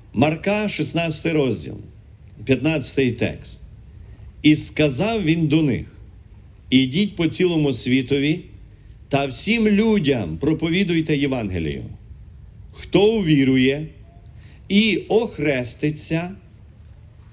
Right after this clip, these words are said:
буде спасенний. А хто не увірує, засуджений буде. А тих, хто увірує, супроводити будуть ознаки такі:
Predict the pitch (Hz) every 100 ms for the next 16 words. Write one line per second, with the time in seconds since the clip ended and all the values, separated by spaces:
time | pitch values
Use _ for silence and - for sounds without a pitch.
0 | - - - - 113 120 180 170 170 -
1 | 151 147 - 135 104 71 58 - - -
2 | - - - - - 139 127 - 202 190
3 | 170 151 139 135 185 214 220 233 214 -
4 | - - - - 110 170 - 247 160 127
5 | 120 113 107 104 78 - - - - -
6 | - - - - - 135 127 226 220 -
7 | 185 170 156 135 175 208 226 240 - 175
8 | 156 170 208 202 190 185 190 185 180 175
9 | 156 127 202 196 175 185 180 - 175 156